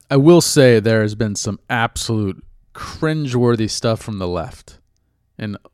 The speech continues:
fucking A, it drives me crazy. But I gotta remind myself, as much as there are batshit fucknut dumb fucks on the right,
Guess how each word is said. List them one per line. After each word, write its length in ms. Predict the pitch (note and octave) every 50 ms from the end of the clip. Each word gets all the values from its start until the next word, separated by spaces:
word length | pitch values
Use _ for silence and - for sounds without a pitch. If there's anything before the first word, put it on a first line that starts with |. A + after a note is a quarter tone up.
| _
fucking 880 | _ _ - - - - - - F#3 F#3 F3+ - - C3+ B2+ B2 G#2+ - _ -
A, 300 | A2 A2 A2+ A#2 A2+ G#2+ - -
it 160 | G#2+ F2+ F#2
drives 340 | - A2 G2+ G2 G2+ F#2+ F2+
me 120 | F#2+ F#2
crazy. 600 | - - G2 F#2+ F#2 F2+ E2 F2 F2 E2 E2 F2 _ _ _ _ _ _ _ _ _ _ _ _ _ _ _ _ _ _ _ _ _
But 120 | - C#3 D3
I 80 | D3+
gotta 240 | D3+ D#3 E3 D#3+ D#3
remind 380 | D#3 D#3 D#3+ F3+ B3+ D4+ B3 F3
myself, 760 | C3 A#2+ - - - A#2 G#2+ G#2 A2 A#2 - - - _ _ _ _ _ _ _ _ -
as 200 | C3 C#3 C3 A#2+
much 300 | C3 D3 G3 G#3+ - -
as 140 | G3 F3 D3+
there 240 | E3 E3+ D#3 D3 C#3
are 220 | A#2+ A#2 G#2+ F#2+ G2+ _ -
batshit 720 | B2+ - - D#3 - - - - - - D3 D3+ - -
fucknut 800 | - - - - - D3+ D3 - _ C#3+ C3+ C#3 C#3+ C#3+ C3+ - _ _ _ _ _
dumb 240 | - B2 C#3+ E3+ D#3+
fucks 440 | - - - A#2 A#2+ - - - C3+
on 80 | B2
the 80 | A2+ G#2
right, 440 | G#2 A#2 D#3 D#3+ B2 G#2+ A#2 -